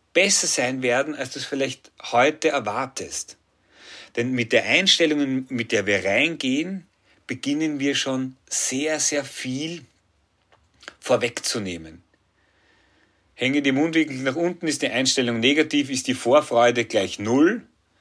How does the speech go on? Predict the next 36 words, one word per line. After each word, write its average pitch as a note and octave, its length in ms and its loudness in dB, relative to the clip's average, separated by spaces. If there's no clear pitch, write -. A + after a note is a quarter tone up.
dann G#2 160 -8
brauchen G#2 520 -2
wir G#2 120 -2
uns F#2+ 160 -6
nicht F2+ 300 -12
wundern, F#2+ 680 -6
dass - 480 -2
das - 180 -6
Ergebnis G#2 520 -4
dann F#2 240 -8
auch - 180 -10
genauso E2+ 540 -6
eintritt, F#2+ 680 -10
wie F#2 160 -12
wir G2+ 60 -6
es F#2 100 -8
uns G2+ 240 -10
unter E2 320 -18
Anführungszeichen E2+ 680 -12
erwartet D#2 500 -12
haben. - 280 -20
Es A2 120 -4
ist A#2 140 -4
alles E2 240 -6
stressig, - 480 -2
es F2+ 120 -4
ist - 100 -6
alles F2 260 -8
mühsam, B2 460 -2
nichts G#2 180 -6
funktioniert, A2+ 720 -4
die A2+ 40 -16
Kinder A2 300 -6
helfen F#2+ 340 -10
nicht F#2+ 220 -12
mit, D#3 260 -2